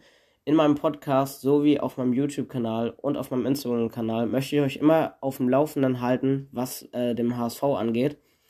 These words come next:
Und Podcast ganz besonders möchte ich gerne eine Folge machen, wo ich einfach ein bisschen was über den H S V erzähle, die News, ähm, was so passiert ist. Das werde ich einmal in der Woche machen, eine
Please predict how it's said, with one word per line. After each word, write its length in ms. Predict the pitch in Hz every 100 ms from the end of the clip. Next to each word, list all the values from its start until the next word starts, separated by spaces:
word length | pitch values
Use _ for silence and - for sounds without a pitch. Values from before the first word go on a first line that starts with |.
| _ _ _ _
Und 220 | - 165 165
Podcast 640 | 180 - 165 156 151 -
ganz 200 | 147 143
besonders 720 | 131 139 139 135 139 - - _
möchte 280 | 139 147 147
ich 120 | 139
gerne 480 | 139 139 135 131 127 _ _ _ _ _ _ -
eine 220 | 131 120
Folge 320 | 110 139 143
machen, 480 | 143 135 131 127 127 - _ _ -
wo 160 | 120
ich 300 | 120 120 -
einfach 240 | 127 131 131
ein 120 | 127
bisschen 320 | 135 135 127
was 160 | 123 -
über 140 | 123
den 80 | 127
H 100 | 123
S 100 | -
V 120 | 127
erzähle, 440 | 117 147 135 135
die 100 | 127
News, 500 | 120 131 139 135 135 -
ähm, 340 | 113 113 113 117 _ _
was 280 | - 107 -
so 220 | - 123
passiert 440 | 123 117 - 151 -
ist. 280 | 147 147 - _ _
Das 180 | 123 131
werde 100 | 135
ich 160 | 135
einmal 320 | - 143 147 143
in 160 | 131
der 140 | 131 123
Woche 220 | 143 147
machen, 220 | 143 139
eine 360 | - 120 120